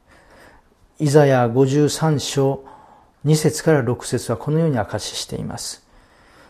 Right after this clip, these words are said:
「彼は主の前に若枝のように芽生え、砂漠の地から出る根のように育った。」彼には私たちが見とれるような姿もなく、輝きもなく、私たちが慕うような見栄えもない。彼は蔑まれ、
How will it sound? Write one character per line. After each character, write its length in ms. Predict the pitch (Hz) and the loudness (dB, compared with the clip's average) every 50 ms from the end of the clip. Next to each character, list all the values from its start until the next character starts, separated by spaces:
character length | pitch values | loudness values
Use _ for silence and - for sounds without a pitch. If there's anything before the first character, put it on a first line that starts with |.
| _ _ _ | _ _ _
「彼 220 | - - 151 156 | 4 8 10 10
は 140 | 151 143 - | 10 10 8
主 180 | - - - | 4 4 4
の 160 | 185 180 170 160 | 6 6 6 4
前 220 | 151 143 135 123 | 4 2 2 2
に 100 | 123 117 | 2 2
若 280 | 117 120 - - 170 175 | 0 0 2 4 4 4
枝 200 | 175 165 175 160 | 6 4 4 4
の 120 | 156 156 | 4 6
よ 160 | 156 156 147 | 6 6 6
う 40 | 127 | 4
に 80 | 113 104 | 2 0
芽 120 | 98 101 | -2 -4
生 240 | 101 104 110 107 107 | -4 -4 -4 -6 -6
え、 180 | - - - - _ _ _ | -8 -12 -16 -20 _ _ _
砂 200 | - - - - 139 | -12 -8 -6 2 4
漠 220 | 170 170 - 170 | 4 4 4 2
の 100 | 165 156 | 0 0
地 140 | 151 - - | 0 -2 0
か 140 | - 160 135 | 0 2 2
ら 100 | 127 120 | 2 2
出 160 | 113 135 135 | 2 2 2
る 100 | 123 120 | 4 2
根 140 | 139 151 156 | 2 2 4
の 120 | 156 147 | 4 4
よ 140 | 135 127 123 | 4 4 4
う 40 | 139 | 2
に 60 | 156 | 0
育 160 | 151 - - 117 | -2 -2 -4 -6
っ 160 | 107 110 - - _ - | -6 -6 -8 -10 _ -10
た。」 200 | - 131 - - - - - - - - - _ | -10 -10 -12 -16 -20 -20 -20 -20 -20 -20 -18 _
彼 260 | - - 160 156 151 | 2 8 10 10 10
に 140 | 151 139 135 | 10 6 6
は 220 | 131 127 120 - - - - - - - | 4 4 4 2 -2 -12 -18 -18 -6 -4
私 340 | 131 139 - 175 165 - | -2 2 2 2 0 2
た 120 | - 180 151 | 2 2 2
ち 120 | 151 - | 2 0
が 80 | 139 135 | 0 0
見 140 | 127 127 117 | 0 0 4
と 140 | - 170 | 6 6
れ 100 | 175 175 | 6 6
る 100 | 160 175 | 6 4
よ 140 | 175 175 175 | 2 2 2
う 20 | 156 | 2
な 80 | 123 | 0
姿 440 | 113 - - 160 156 143 - - 117 | -2 -2 0 2 0 2 2 0 -2
も 140 | 110 104 101 | -2 -4 -4
な 140 | 113 131 127 | -4 -4 -4
く、 300 | - - - - - - - | -6 -8 -10 -10 -10 -10 -8
輝 360 | - - 139 151 165 165 160 | -4 0 4 6 6 6 4
き 160 | 160 - 180 | 2 0 -2
も 160 | 170 151 131 | 0 0 0
な 140 | 117 120 135 | 0 0 -2
く、 320 | 131 - - 110 101 - - - - - - - - | -2 -4 -6 -6 -6 -8 -12 -18 -20 -20 -20 -10 -4
私 320 | - 131 - 165 160 - | -4 0 2 2 2 4
た 120 | - 160 151 | 2 2 2
ち 120 | 151 143 | 2 0
が 80 | 143 127 | -2 -2
慕 320 | - - - - 175 175 | -2 -2 0 2 2 2
う 60 | 175 | 2
よ 140 | 156 147 135 | 2 2 0
う 40 | 127 | 0
な 160 | 123 117 110 107 110 - - - | 0 -2 -2 -4 -6 -8 -10 -6
見 140 | 120 117 123 | -4 -2 0
栄 200 | 139 147 147 151 | 2 2 2 2
え 40 | 151 | 0
も 160 | 143 139 139 | 0 -2 -2
な 140 | 143 147 123 | -2 -2 -2
い。 80 | - - - - - - _ _ _ _ _ - - - - | -4 -6 -12 -20 -20 -20 _ _ _ _ _ -20 -20 -14 0
彼 240 | - 156 151 151 139 | 6 8 8 8 8
は 100 | 135 123 | 6 2
蔑 460 | - - 127 120 139 135 - - 139 | 0 -2 0 2 2 2 2 0 0
ま 160 | 131 123 120 | 0 2 2
れ、 220 | 110 101 104 - | 0 -2 -4 -6